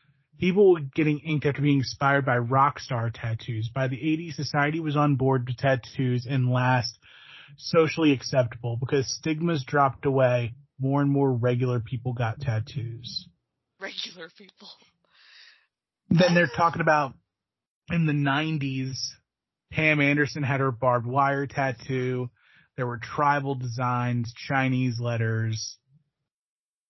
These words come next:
Speaker 2: But it was still, like you, like you said, you know, employers didn't wanna see it. You had to cover it up. Like, i-, if you were at an
Speaker 1: Right.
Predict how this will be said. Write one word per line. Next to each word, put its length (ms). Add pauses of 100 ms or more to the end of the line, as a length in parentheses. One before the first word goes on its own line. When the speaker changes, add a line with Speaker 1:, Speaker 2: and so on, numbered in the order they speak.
(260)
Speaker 2:
But 140
it 140
was 140
still, 640
like 240 (180)
you, 180 (200)
like 180
you 60
said, 340
you 120
know, 300 (240)
employers 580
didn't 220
wanna 180
see 380
it. 160
You 100
had 80
to 80
cover 460
it 80
up. 380
Like, 200
i-, 100 (280)
if 160
you 120
were 280
at 240
an 140
Speaker 1:
Right. 100